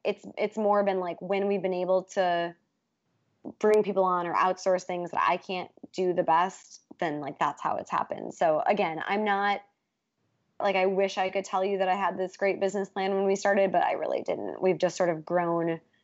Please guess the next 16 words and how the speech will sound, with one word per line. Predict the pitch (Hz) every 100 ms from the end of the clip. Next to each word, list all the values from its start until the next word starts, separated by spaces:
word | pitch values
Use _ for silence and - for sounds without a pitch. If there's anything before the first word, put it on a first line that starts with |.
| _ _ _
um, | - 165 156 156 - 180 - _ _ _ _ _ _ _ _ -
you | 202
know, | 185 151 165 - _ _ -
"Okay, | - 247 202
like, | 202 196
these | 208
pants | 208 226 220 240
don't | 240 240
fit | 277
anymore. | 240 208 185 185
Gotta | 208 226
get | -
new | 269
pants." | 262 311 269 247 -
<laughs> |
Like, | 302 320 392 - -